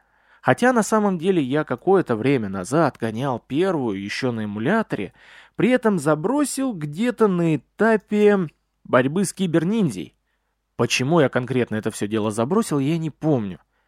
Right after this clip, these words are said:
Наверное, мне задолбалось возиться именно с эмулятором, со всей этой прочей херней, и я решил все отложить до лучших времен. А что по итогу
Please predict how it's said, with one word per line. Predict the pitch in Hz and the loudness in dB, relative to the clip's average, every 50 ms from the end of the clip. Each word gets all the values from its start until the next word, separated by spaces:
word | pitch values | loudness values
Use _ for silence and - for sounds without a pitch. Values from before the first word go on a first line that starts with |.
| _ _ - - - - - _ _ | _ _ -20 -20 -20 -20 -20 _ _
Наверное, | - 135 131 143 175 240 226 202 160 139 135 131 | 0 0 0 2 4 2 2 2 2 0 -2 -2
мне | 131 151 170 147 | 0 0 0 0
задолбалось | 120 127 117 120 123 117 113 120 147 156 139 123 - - | -2 -2 -2 -2 -2 -2 -2 -2 -2 0 0 -2 -2 -2
возиться | 120 110 107 117 147 143 - - 120 | -4 -4 -2 -2 -6 -8 -6 -6 -6
именно | 117 110 107 107 | -6 -6 -6 -8
с | 101 - - | -10 -10 -10
эмулятором, | 113 107 120 165 220 254 262 254 - - 220 220 214 214 202 - _ _ - - - - _ | -8 -4 -2 -2 0 0 0 -2 0 0 0 0 0 -2 -4 -8 _ _ -20 -20 -20 -20 _
со | _ - 131 | _ -6 -6
всей | 110 - - 120 117 | -4 -2 0 0 0
этой | 107 117 | 0 -2
прочей | 110 120 117 117 107 120 113 | -2 0 -2 -2 -2 -4 -8
херней, | - - - 175 190 214 240 262 254 240 220 - _ _ _ _ _ _ _ _ _ _ | -10 -4 -2 -2 0 0 0 -2 -2 -2 -4 -6 _ _ _ _ _ _ _ _ _ _
и | - 202 | -4 -2
я | 214 180 156 147 131 | 0 4 4 4 4
решил | 120 113 - - 147 | 4 2 -2 -2 -4
все | 120 - - 113 | -4 -2 -4 -4
отложить | - 110 110 110 110 101 | -2 -4 -4 -4 -4 -4
до | 104 104 | -4 -4
лучших | 101 104 104 - - - - | -4 -4 -6 -8 -12 -12 -10
времен. | 113 107 101 82 73 - - _ _ _ _ _ _ _ _ _ _ _ _ _ | -8 -8 -8 -10 -12 -16 -20 _ _ _ _ _ _ _ _ _ _ _ _ _
А | - 120 123 | -4 -4 -4
что | - - - 165 | -2 -2 -2 -2
по | 147 - 170 165 | 0 2 2 2
итогу | 165 - - 233 269 262 156 120 - - | 2 0 0 0 0 0 -2 -4 -6 -6